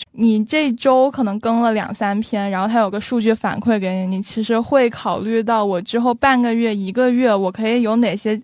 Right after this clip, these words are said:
很快出现的反馈。比如说，因为光线很好，那我下一周就可以继续沿用，这是也没那么长期吧。但是你更远的会看到说，平台趋势有没有改变，自己要不要后面半年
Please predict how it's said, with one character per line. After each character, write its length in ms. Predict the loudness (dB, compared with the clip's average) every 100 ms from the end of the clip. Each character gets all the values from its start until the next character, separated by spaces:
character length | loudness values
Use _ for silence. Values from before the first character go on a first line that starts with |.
| -12 -18
很 340 | -6 0 0 0
快 320 | 0 2 2
出 240 | 0 -4
现 220 | -2 0 2
的 100 | 0
反 320 | -2 -6 -6
馈。 260 | -6 -6 -6 -2
比 80 |
如 120 | 0 2
说， 360 | 2 4 2 -2 -16 -2
因 120 | 2
为 100 | 2
光 280 | 2 2 2
线 260 | 2 4 4
很 240 | 2 -2
好， 260 | -2 -2 0
那 140 | 2
我 240 | 2 2 -4
下 280 | -2 0 0
一 40 |
周 160 | 0 0
就 120 | 0
可 160 | 0
以 40 | -2
继 200 | -2 -2
续 180 | 0 -2
沿 240 | -2 -4
用， 220 | -4 -4
这 140 | -2 -4
是 360 | -2 0 0 -2 -10 -4
也 120 | 0
没 160 | 0 2
那 100 | 2
么 120 | 0
长 260 | -2 -4 -4
期 240 | -4 -2
吧。 240 | -2 -4 -8 -18 _
但 160 | 0
是 140 | 2 0
你 100 | 2
更 220 | 2 2
远 180 | 4 2
的 120 | 2
会 160 | 0 0
看 260 | 0 2
到 240 | 4 2 0
说， 500 | -2 -2 0 0 -2 -6 _
平 180 | -6 -2
台 180 | 0 0
趋 240 | 0 -2
势 140 | 0 0
有 100 | 0
没 100 | 0
有 140 | -2
改 240 | 0 -4 -2
变， 300 | 0 0 -2
自 160 | -2
己 140 | -2 2
要 160 | 0
不 80 | 2
要 180 | 2 2
后 180 | 2 2
面 240 | 2 2
半 300 | 2 2 2
年 320 | -2 -2 -6